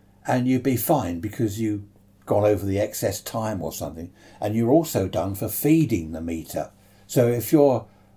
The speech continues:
walking around town, you know, you've put a, an hour's worth in, and you're walking around town, and you think, um, "I'm gonna be a bit longer," you nip back to the meter and put another coin in it,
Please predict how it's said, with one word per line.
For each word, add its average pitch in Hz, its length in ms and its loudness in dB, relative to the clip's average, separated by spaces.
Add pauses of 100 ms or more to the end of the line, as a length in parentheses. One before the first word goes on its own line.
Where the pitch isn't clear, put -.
walking 120 380 4
around 101 320 0
town, 95 240 0
you 90 60 -4
know, 87 60 -2
you've 95 160 -4
put 107 160 2
a, 95 200 0
an 98 60 2
hour's 98 420 0
worth 80 320 -4
in, 82 240 -10 (280)
and 101 140 -4
you're 98 100 -2
walking 98 300 2
around 90 320 -4
town, 80 460 -6 (280)
and 110 160 0
you 107 100 2
think, 110 300 -4
um, 104 400 0
"I'm 98 100 -2
gonna 120 160 -2
be 104 120 2
a 101 40 -2
bit 110 200 -4
longer," 104 400 -2 (140)
you 117 100 0
nip 127 240 2
back 104 240 -2
to - 80 -10
the 95 100 -4
meter 95 320 -4
and 82 140 -6
put 104 140 0
another 92 460 -2 (120)
coin 110 340 -2
in 73 140 -12
it, - 180 -10